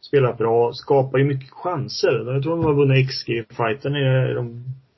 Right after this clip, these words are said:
flesta matcher de har spelat, men de får inte in bollen tillräckligt ofta. Kryssar ju väldigt mycket. Eh, det är väl Gyökeres mål som har varit det där som har varit svårt att ersätta på slutet. Man väntar väl lite på att Ellis Sim ska vakna.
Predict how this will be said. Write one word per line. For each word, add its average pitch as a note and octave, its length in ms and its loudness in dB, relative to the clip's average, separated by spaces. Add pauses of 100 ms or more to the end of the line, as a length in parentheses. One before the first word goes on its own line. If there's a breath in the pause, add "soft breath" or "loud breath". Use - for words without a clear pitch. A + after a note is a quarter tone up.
(340)
flesta C3 280 0
matcher C3+ 260 0
de A#2 60 -4
har A2+ 80 -6
spelat, B2+ 460 -2
men B2+ 100 -2
de B2 80 -2
får C3+ 80 2
inte C3 140 0
in A#2+ 120 -2
bollen A2+ 340 0
tillräckligt G#2+ 400 -4
ofta. - 280 -12 (540 soft breath)
Kryssar C3+ 460 -2
ju C3 280 2
väldigt C3 600 -2
mycket. B2+ 300 -8 (720 soft breath)
Eh, G#2+ 640 -10 (560)
det C#3+ 140 2
är C#3+ 180 8
väl D#3 200 4
Gyökeres B2+ 420 2
mål A2+ 240 -2
som A#2 140 -10
har A#2 80 -6
varit A#2+ 400 2
det B2+ 160 2
där G2+ 80 -4
som - 160 -14
har G#2 160 -14
varit A2 180 -4
svårt A2 220 -8
att A2 80 -4
ersätta G2+ 320 -8
på A#2+ 80 -12
slutet. - 500 -10
Man A#2 140 -8
väntar C3+ 480 2
väl D3 100 2
lite C3+ 200 0
på - 80 -12
att - 100 -12
Ellis G#2+ 240 -12
Sim G#2+ 260 -10
ska C3+ 380 -6
vakna. B2+ 460 -6